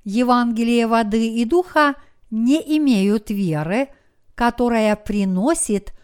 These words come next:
новую жизнь, и потому они не смогут представить эту веру в последний день.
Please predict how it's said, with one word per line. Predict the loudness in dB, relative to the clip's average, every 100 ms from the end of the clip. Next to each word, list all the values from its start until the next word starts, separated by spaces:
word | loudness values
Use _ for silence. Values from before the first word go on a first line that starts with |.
| _ -8
новую | 0 2 4 2 2
жизнь, | 0 -4 -6 -8 -12 -14 _ _ _ _ _
и | -2
потому | 0 0 0 -2 0 0 0 -2 -12 _ -6
они | 0 2 2
не | 0 -2
смогут | -2 -2 -2 0 -4 -6 -18 -20 -10
представить | -4 -4 -4 -6 -2 -2 -2 -6 -8 -20 _ _ _ _
эту | -4 -2 -2 -4
веру | 0 0 2 2 2 -2 _ _ _
в | -10
последний | 2 2 2 -2 -2 -2 0 -2 -2
день. | -2 -4 -6 -10